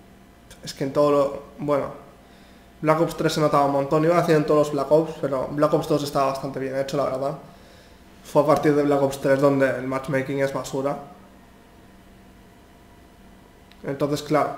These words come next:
si además te une con gente de teclado y ratón que pasa un montón de horas y es bastante buena, ¿qué voy a hacer? ¿Entrar para morir cincuenta millones de veces?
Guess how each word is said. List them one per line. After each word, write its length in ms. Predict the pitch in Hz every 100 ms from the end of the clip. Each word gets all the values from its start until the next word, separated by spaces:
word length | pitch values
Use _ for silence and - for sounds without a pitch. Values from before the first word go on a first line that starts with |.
| -
si 100 | -
además 240 | 139 143 156
te 80 | 165
une 200 | 160 143
con 280 | 139 135
gente 260 | - 151 151
de 80 | 156
teclado 300 | 151 151 151
y 40 |
ratón 280 | 147 143 139 - - -
que 160 | 143
pasa 340 | 139 - 151 165
un 80 | 160
montón 260 | 151 151
de 60 | 147
horas 520 | 147 147 131 139 - - - - - - - -
y 680 | 151 147 143 143 139 135 - - - - - -
es 120 | 147
bastante 360 | 160 156 143 139
buena, 340 | 143 156 190 - - - - - - -
¿qué 120 | -
voy 160 | 151 156
a 80 | 135
hacer? 280 | 135 127 127
¿Entrar 420 | 135 143 147 147
para 180 | 151 147
morir 300 | 147 151 151
cincuenta 480 | 156 143 147 147 147
millones 300 | 147 143 147
de 80 |
veces? 460 | 147 151 139 - -